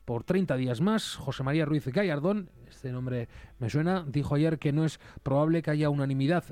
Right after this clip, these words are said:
entre los miembros del tribunal, por lo que no es probable que hoy haya sentencia. Fuentes jurídicas opinaron que el tribunal podría pronunciarse por una solución convergente en el sentido de reconocer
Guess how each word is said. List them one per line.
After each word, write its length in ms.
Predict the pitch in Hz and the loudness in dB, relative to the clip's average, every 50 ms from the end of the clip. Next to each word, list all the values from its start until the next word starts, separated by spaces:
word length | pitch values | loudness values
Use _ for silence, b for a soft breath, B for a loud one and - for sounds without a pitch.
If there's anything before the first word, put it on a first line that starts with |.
| - | -6
entre 260 | 135 139 139 120 143 | -4 -4 -2 -2 0
los 140 | 139 139 113 | -2 0 0
miembros 340 | 151 160 160 156 156 151 127 | 2 0 2 2 2 0 2
del 180 | 131 139 131 127 | 2 0 0 0
tribunal, 520 | - 131 139 139 139 156 185 202 220 202 B B B B - | 0 0 2 2 4 4 4 2 2 0 B B B B -4
por 160 | 131 120 120 | -2 0 2
lo 100 | 135 135 | 0 2
que 120 | - 139 | 2 0
no 60 | 135 156 | 0 0
es 60 | - | -2
probable 460 | - 139 139 143 147 151 160 165 156 | -2 0 0 2 2 2 2 0 0
que 220 | - - - 135 | -2 -4 -2 0
hoy 180 | 147 156 147 - - - | 2 2 0 0 -2 -2
haya 240 | 147 151 151 147 | 0 0 0 0
sentencia. 580 | 127 - 117 117 113 165 180 185 - - 185 175 | 0 -2 -4 -2 0 2 2 0 2 2 0 0
Fuentes 280 | - 151 139 131 131 - | 0 -2 -2 -2 -4 -4
jurídicas 440 | 135 127 131 135 123 - 127 - | -2 -2 0 0 0 -2 -2 -2
opinaron 460 | 170 139 - 135 131 147 151 151 143 - | -2 -2 0 0 0 2 2 0 0 0
que 80 | 139 | -2
el 100 | 123 120 | -2 -2
tribunal 380 | - 131 123 123 127 143 151 143 | -2 -2 0 0 0 0 -2 -2
podría 500 | - 131 127 127 147 151 151 156 156 147 B B B B B | -2 -2 0 0 2 2 2 2 2 0 B B B B B
pronunciarse 760 | - 165 175 165 147 123 139 151 147 135 - 156 151 156 156 - | 0 2 2 2 0 0 0 0 0 0 0 0 0 0 0 -4
por 160 | - - 123 | -4 -2 -2
una 280 | 131 139 143 143 143 139 | 0 0 2 0 0 0
solución 500 | - - 131 131 117 - 151 151 147 143 | -2 -2 -2 -2 0 0 0 0 0 0
convergente 680 | - - 165 156 143 131 120 - 151 151 143 123 156 | 0 0 0 2 2 0 0 0 0 0 0 0 0
en 60 | 143 | 0
el 140 | 131 127 120 | 2 0 0
sentido 420 | - 131 123 120 - 156 156 156 | -2 -2 -4 0 2 2 2 4
de 80 | 143 139 | 4 2
reconocer 540 | 135 123 - 127 127 117 - 147 147 151 | 0 0 -2 -2 -2 0 0 0 0 0